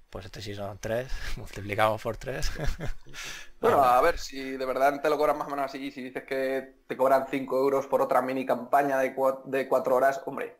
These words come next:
Speaker 2: dentro de la V R ya cuatro horas es una
Speaker 1: Tres, tres
Speaker 2: campaña
Speaker 1: horas, tres horas.
Speaker 2: Ah, bueno, tres horas, vale, ya
Speaker 1: Bueno,
Speaker 2: es una
Speaker 1: tres horas es lo
Speaker 2: campaña
Speaker 1: que estiman, a
Speaker 2: media.
Speaker 1: saber luego que a lo mejor luego nosotros
Speaker 2: Sí,
Speaker 1: hace-,
Speaker 2: sí, o sea,
Speaker 1: son,
Speaker 2: exactamente,
Speaker 1: son dos
Speaker 2: sí,
Speaker 1: horas.
Speaker 2: por eso digo, yo
Speaker 1: <laughs>
Speaker 2: cogiendo sus palabras como veraces,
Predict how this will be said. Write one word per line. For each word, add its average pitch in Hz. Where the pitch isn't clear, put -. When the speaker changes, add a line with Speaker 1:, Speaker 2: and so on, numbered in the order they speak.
Speaker 2:
dentro 160
de 175
la 175
V 160
R 165
ya 160
cuatro 156
horas 160
es -
una 156
Speaker 1:
Tres, 135
tres 127
Speaker 2:
campaña -
Speaker 1:
horas, 139
tres 110
horas. 95
Speaker 2:
Ah, 156
bueno, 151
tres 147
horas, 127
vale, 131
ya 175
Speaker 1:
Bueno, -
Speaker 2:
es -
una 247
Speaker 1:
tres -
horas 143
es 127
lo 113
Speaker 2:
campaña 101
Speaker 1:
que 104
estiman, 107
a 95
Speaker 2:
media. -
Speaker 1:
saber 107
luego 113
que 104
a 101
lo 101
mejor 107
luego 110
nosotros 104
Speaker 2:
Sí, -
Speaker 1:
hace-, 147
Speaker 2:
sí, 131
o -
sea, 151
Speaker 1:
son, 110
Speaker 2:
exactamente, 156
Speaker 1:
son -
dos 101
Speaker 2:
sí, -
Speaker 1:
horas. 110
Speaker 2:
por 139
eso 165
digo, 151
yo 160
Speaker 1:
<laughs> -
Speaker 2:
cogiendo 170
sus -
palabras 151
como 120
veraces, -